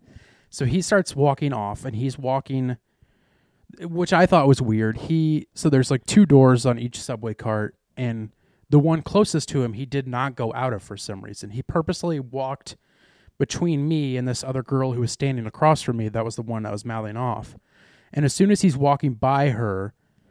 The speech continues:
I didn't see him do anything, but she, like, bucks at him and says, like, like, "You need to get away from me right now. What are you doing walking by me?"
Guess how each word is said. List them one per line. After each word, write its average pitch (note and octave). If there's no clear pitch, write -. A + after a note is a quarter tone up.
I F3
didn't A3+
see G3
him C#3
do F3+
anything, A2+
but C#3+
she, G3
like, D3
bucks D#3
at A2
him G#2+
and A2
says, A#2+
like, G#2+
like, B2
"You D3
need D3+
to C3
get B2+
away A#2+
from A#2
me G#2+
right G#2
now. G#2+
What A2
are A#2
you A2
doing G#2+
walking G#2
by G#2
me?" F#2+